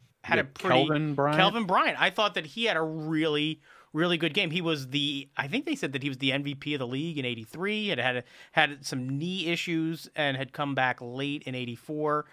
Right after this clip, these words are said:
Speaker 1: And, uh, I mean, that Philadelphia Stars, uh, offensive line and their running game seemed pretty dominant for large stretches of that game.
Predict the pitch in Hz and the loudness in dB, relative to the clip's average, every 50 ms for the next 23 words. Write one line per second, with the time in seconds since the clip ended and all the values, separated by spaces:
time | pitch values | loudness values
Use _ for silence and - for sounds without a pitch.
0 | - - - _ _ - 175 202 220 214 214 - 185 202 208 202 - 190 214 214 | -20 -20 -20 _ _ 0 2 2 2 0 0 0 2 4 4 4 2 2 2 2
1 | 214 208 208 185 - _ _ - 175 160 214 226 302 311 - _ _ _ _ _ | 2 2 0 -4 -8 _ _ -8 0 4 4 4 4 4 0 _ _ _ _ _
2 | _ - - - - 226 233 240 233 233 208 202 175 - - 202 185 175 151 - | _ -20 -18 -6 0 2 2 4 4 2 2 2 0 0 2 2 2 2 0 -6
3 | - 151 156 - - 151 135 127 123 120 - 160 175 180 - 214 185 - 143 139 | -12 -16 -10 -4 0 2 2 2 2 2 2 2 2 2 2 0 -2 -2 -4 -4
4 | 151 151 156 147 139 135 143 135 131 135 147 151 139 147 143 139 131 127 120 120 | -2 0 2 2 2 0 -2 -4 -4 -2 -2 -2 0 0 -2 -2 -2 -4 -4 -6
5 | 117 113 110 110 107 - _ _ _ _ _ _ _ _ _ _ _ _ - - | -6 -6 -8 -10 -12 -16 _ _ _ _ _ _ _ _ _ _ _ _ -8 -4
6 | - - 226 202 - - 294 339 302 165 196 196 196 208 190 160 139 120 113 - | 0 0 0 0 0 0 2 2 2 4 6 6 6 6 4 2 0 -4 -4 -2
7 | 147 143 143 147 143 139 135 135 - - 147 131 135 - 131 110 107 117 113 110 | -2 0 2 2 2 2 0 -2 -2 0 0 0 -2 -4 -8 -8 -8 -6 -6 -6
8 | 107 104 107 113 104 98 95 | -8 -8 -10 -14 -14 -14 -16